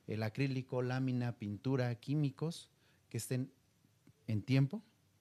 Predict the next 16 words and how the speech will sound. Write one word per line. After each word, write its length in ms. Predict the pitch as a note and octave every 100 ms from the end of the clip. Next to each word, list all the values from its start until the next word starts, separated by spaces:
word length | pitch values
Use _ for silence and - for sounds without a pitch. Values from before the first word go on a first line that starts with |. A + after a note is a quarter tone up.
| _ _ G#2+
y 60 |
en 100 | G2
las 120 | F#2+
cantidades 520 | - G2+ G2 G2 F#2 F#2
necesarias. 580 | D#2+ - E2 D#2+ - -
Eso 320 | C#3+ B2+ B2+
es 100 | G#2+
básicamente 640 | G2+ - - F#2+ F#2+ F2+
lo 120 | F2+ E2+
que 100 | F2
hacemos 340 | F#2+ F2+ F#2
en 160 | F2+ F2+
el 100 | F2
área 220 | F2 F2
de 80 | E2
planeación. 520 | E2+ F2 - -